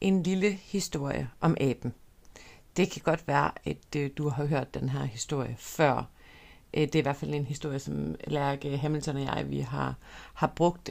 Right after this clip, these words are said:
øh, en gang imellem. Om det her med at holde fast i ting, som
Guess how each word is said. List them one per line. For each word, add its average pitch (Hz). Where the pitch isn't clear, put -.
øh, 156
en 175
gang 170
imellem. 165
Om 190
det 220
her 190
med 175
at 165
holde 156
fast -
i 170
ting, -
som 151